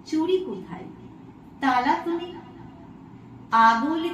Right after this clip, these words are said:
খোলা দরজা দিয়ে ঢুকলো যদি,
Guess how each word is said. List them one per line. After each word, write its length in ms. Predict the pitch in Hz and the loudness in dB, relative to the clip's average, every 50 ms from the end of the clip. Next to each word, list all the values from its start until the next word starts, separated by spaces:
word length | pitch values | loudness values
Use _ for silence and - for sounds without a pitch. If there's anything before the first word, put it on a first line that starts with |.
| - - | -6 -6
খোলা 280 | 311 294 277 277 269 240 | -4 0 0 0 0 2
দরজা 480 | 247 240 233 226 226 - - 240 233 | 2 4 2 2 0 -2 -4 -2 -2
দিয়ে 640 | 226 220 220 214 220 233 262 294 285 254 247 294 - - - - - - - 196 185 | -2 -2 -4 -4 -2 -2 -2 0 -2 -2 -2 -4 -6 -8 -14 -16 -16 -16 -14 -12 -12
ঢুকলো 440 | - - 226 220 - - 285 311 320 | -8 -6 -6 -6 -6 -6 -6 -6 -4
যদি, 460 | - 320 320 277 277 262 220 202 | -4 -6 -6 -4 -2 -4 -4 -4